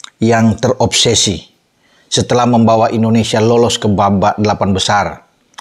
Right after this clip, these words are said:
atau perempat final Piala Asia U dua tiga yang berlangsung di Qatar –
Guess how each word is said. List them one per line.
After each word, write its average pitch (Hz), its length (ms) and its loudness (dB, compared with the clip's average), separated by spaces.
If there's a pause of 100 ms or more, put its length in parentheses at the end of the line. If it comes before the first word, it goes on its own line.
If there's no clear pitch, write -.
(120)
atau 117 400 0
perempat 104 400 -2
final 110 400 -2
Piala 104 240 0
Asia 101 320 -4
U 113 80 0
dua 110 240 2
tiga 120 240 2
yang 104 240 0
berlangsung 101 480 -2
di 95 160 -2
Qatar – 123 640 -4